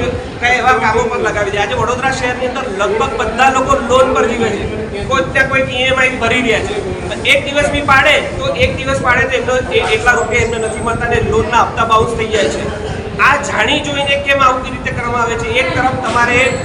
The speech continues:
રજાના દિવસે આ બધી વસ્તુ જ કરવી જોઈએ, કેમ ચાલુ દિવસની અંદર થાય છે? બીજું અમારું કહેવું છે કે પંજાબની અંદર કનેક્ટ,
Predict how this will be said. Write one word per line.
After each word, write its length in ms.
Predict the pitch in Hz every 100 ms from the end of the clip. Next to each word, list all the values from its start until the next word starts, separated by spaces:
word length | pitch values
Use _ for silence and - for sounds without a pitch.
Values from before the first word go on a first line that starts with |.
| - - 180
રજાના 380 | 202 226 269 285
દિવસે 300 | 269 - 294
આ 140 | 247
બધી 180 | 254 262
વસ્તુ 280 | 254 262 294
જ 120 | -
કરવી 260 | 220 226
જોઈએ, 380 | 262 233 233 262 269 - - -
કેમ 160 | 277
ચાલુ 340 | 269 247 247 220
દિવસની 320 | 233 - 233
અંદર 180 | 226 233
થાય 220 | - 185
છે? 120 | 190
બીજું 680 | 180 254 269 302 - - -
અમારું 420 | 226 262 254 -
કહેવું 220 | 254 262
છે 80 | 262
કે 100 | 262
પંજાબની 560 | 254 226 233 269 269 262
અંદર 280 | 262 269
કનેક્ટ, 440 | 269 247 247 262